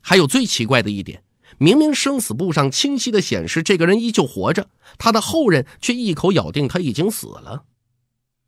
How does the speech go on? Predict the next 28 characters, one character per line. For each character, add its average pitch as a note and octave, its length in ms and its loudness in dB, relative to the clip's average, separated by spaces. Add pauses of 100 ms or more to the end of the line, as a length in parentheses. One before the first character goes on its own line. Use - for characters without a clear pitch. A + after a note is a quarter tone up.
(160)
不 A#3+ 120 2
得 D#3 280 2
不 G3+ 120 4
说 A#2 240 0
呀， - 160 -6 (220)
何 F3+ 340 2
高 G#3 200 2
安 G#3 200 2
这 F3 140 4
个 A2 80 0
人 G#2+ 160 0
实 C3+ 320 0
在 F#3 180 2
是 C3 140 0
充 D3 240 0
满 F2 140 -2
了 G2 80 -6
神 F2 180 -6
秘。 D3 220 -4 (2250)
“这 G3+ 120 0
是 E3 140 -2
那 D#3 140 4
边 D3 160 0
发 E3 160 -2
来 B2+ 120 -2
的 C#3+ 120 -2
图 - 180 -8
片， - 260 -8